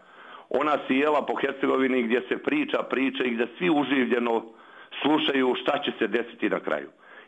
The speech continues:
To majstorstvo pričanja priče možda je najprisutnije kod Bratića i to kroz njegove jezičke osobine.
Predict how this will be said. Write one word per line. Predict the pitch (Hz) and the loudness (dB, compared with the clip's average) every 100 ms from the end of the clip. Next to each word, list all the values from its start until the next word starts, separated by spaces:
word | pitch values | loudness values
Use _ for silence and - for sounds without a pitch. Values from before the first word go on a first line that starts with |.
| _ - | _ -4
To | 208 | 0
majstorstvo | 196 - 190 180 - 120 | 0 0 -2 -2 0 -2
pričanja | - 147 143 127 113 | 0 -2 0 -2 0
priče | 139 135 135 131 127 | 2 0 2 0 2
možda | 120 120 107 | 0 0 2
je | 113 | 0
najprisutnije | 113 127 113 104 123 117 117 113 107 - | 2 0 -2 -2 -2 0 2 4 2 0
kod | 113 | -4
Bratića | 87 107 120 127 - | 0 0 0 -2 0
i | 113 | -2
to | 113 110 | 0 -2
kroz | 110 98 | 0 0
njegove | 107 107 104 101 95 - | 0 0 2 2 0 -2
jezičke | 101 95 87 - | 0 0 0 0
osobine. | 85 - 69 67 | -2 0 -4 -6